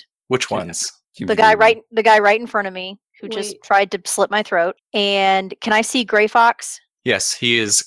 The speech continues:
Speaker 1: cockily standing ten feet away, ten feet up.
Speaker 3: All right, so him, and then assuming I can aim at to the left, kinda standing on the cliffside,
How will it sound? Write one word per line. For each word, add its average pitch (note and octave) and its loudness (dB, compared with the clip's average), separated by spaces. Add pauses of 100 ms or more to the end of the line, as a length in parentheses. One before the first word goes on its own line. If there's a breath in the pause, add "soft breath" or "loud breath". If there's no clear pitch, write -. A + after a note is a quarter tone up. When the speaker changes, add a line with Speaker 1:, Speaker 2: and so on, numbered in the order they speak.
(120)
Speaker 1:
cockily D3 2
standing A2 -2
ten A#2+ -4
feet A2+ 0
away, G#2 2
ten G2+ -6
feet G2 -4
up. E2+ -2 (300)
Speaker 3:
All G3+ -4
right, F#3 -2
so G3 -4
him, C4+ -2 (300 soft breath)
and G#3+ -4
then G#3 -2 (240)
assuming A#3 -2
I G#3 4
can G3 -4 (100)
aim G3 -8
at F#3+ -4 (240)
to G#3+ -6
the G3 -2
left, F#3 0 (180)
kinda F#3 -8
standing F#3 -8
on F3 -4
the F3 -6
cliffside, E3+ 0